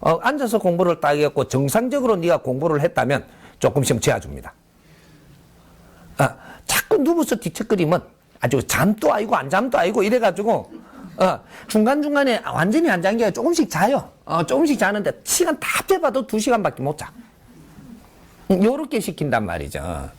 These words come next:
응? 아, 그건 내가 뒤치다거리고 내가 막 억지로 막 이렇게 누워서 뒹구르거려서 그래. 아, 잠을 잘 자려면 내가 이왕 내가 공부시키는 걸 안다면,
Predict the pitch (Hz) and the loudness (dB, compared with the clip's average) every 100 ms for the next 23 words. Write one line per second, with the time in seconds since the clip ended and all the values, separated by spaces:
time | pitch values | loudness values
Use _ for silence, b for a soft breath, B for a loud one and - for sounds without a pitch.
0 | - - - - 175 220 B B B 143 | -20 -20 -20 -4 -2 -2 B B B 0
1 | 139 226 143 180 214 165 - 240 240 233 | 2 0 2 0 0 -4 -4 0 0 2
2 | 233 190 233 180 208 175 131 - 240 240 | 0 2 2 2 0 0 0 0 0 2
3 | 294 208 147 - - 214 208 175 262 190 | 2 2 -2 -4 -2 2 0 0 0 0
4 | 147 151 147 214 220 359 311 135 - - | -2 -2 -2 -2 0 0 2 -2 -4 -12
5 | _ _ _ _ _ - - - - - | _ _ _ _ _ -20 -20 -20 -20 -18
6 | - 135 - - _ B B B - 113 | -2 -2 -2 -10 _ B B B -2 0
7 | 127 143 - - 123 151 175 104 82 117 | 0 -2 -6 -2 0 2 2 -2 -6 -8
8 | 69 - B B B 127 165 - 135 135 | -8 -16 B B B 2 2 2 0 0
9 | 165 247 254 202 196 - 139 143 160 - | 0 2 2 2 2 0 -4 -2 -4 -4
10 | 123 104 151 101 104 117 95 76 | -2 0 0 0 0 0 0 -8